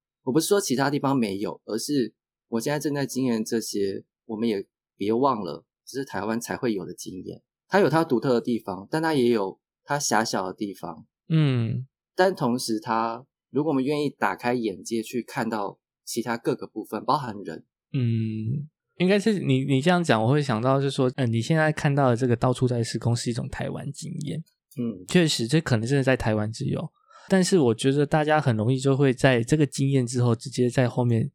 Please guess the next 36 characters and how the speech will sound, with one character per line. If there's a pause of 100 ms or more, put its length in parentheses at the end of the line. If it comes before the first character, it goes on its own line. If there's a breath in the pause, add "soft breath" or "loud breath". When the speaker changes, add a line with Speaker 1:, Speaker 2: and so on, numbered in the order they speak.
(120)
Speaker 2:
下
一
个
判
断， (300)
觉
得
这
个
是
好 (100)
还
是
不
好。 (320)
像
你
刚
刚
这
样
讲，
可
能
就
会
觉
得 (320 soft breath)
这
哪
有
什
么
好
的
啊，